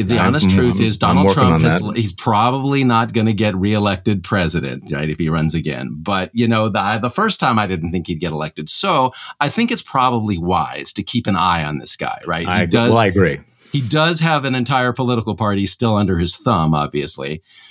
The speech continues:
Speaker 1: So, um, for that reason, I wanna pay attention to everything he says. Al-,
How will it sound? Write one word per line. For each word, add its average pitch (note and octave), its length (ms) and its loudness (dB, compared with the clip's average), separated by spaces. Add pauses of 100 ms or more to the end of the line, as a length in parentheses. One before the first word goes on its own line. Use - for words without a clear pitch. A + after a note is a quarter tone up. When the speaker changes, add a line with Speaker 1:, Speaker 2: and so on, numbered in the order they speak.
(140)
Speaker 1:
So, A#2 640 0
um, G2+ 380 -2
for C3 160 -6
that D#3+ 240 0
reason, A#2 380 0
I G#2 60 2
wanna A2 200 0
pay A2+ 120 0
attention G#2+ 360 0
to G#2 80 0
everything A2 340 2
he G2+ 100 0
says. G#2+ 220 -6
Al-, C4 200 -4